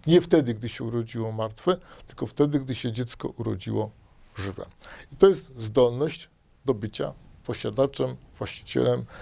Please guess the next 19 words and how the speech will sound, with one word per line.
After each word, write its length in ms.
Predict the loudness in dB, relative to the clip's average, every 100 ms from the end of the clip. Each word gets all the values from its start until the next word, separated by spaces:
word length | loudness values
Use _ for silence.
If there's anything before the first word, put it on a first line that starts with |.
| -16 -18 -20 -2
jakiegoś 500 | 0 0 2 0 0
majątku. 600 | -2 -2 -2 -6 -12 -16 -16 _
Ale 240 | 2 4 4
niezdolność 920 | 0 0 4 2 2 -4 -4 -6 -16 _ _ _ -20 _ -20
do 80 | -10
dysponowania 720 | -8 0 2 4 4 2 0
tym 180 | -8 -8
majątkiem, 460 | -6 -6 -8 -6
bo 100 | -2
to 140 | -2 0
nie 80 | 2
jest 140 | 2
zdolność 500 | 2 2 2 -2 -8
prawna, 520 | -4 -2 -2 0 0 -2 -12 -20 -12
tylko 240 | -6 0
z-, 80 | 0 -2 -12 -18 -8 2
umiejętność, 560 | 4 4 0 -6 -6
zdolność 500 | 2 6 8 6 0
do 280 | 2 2 2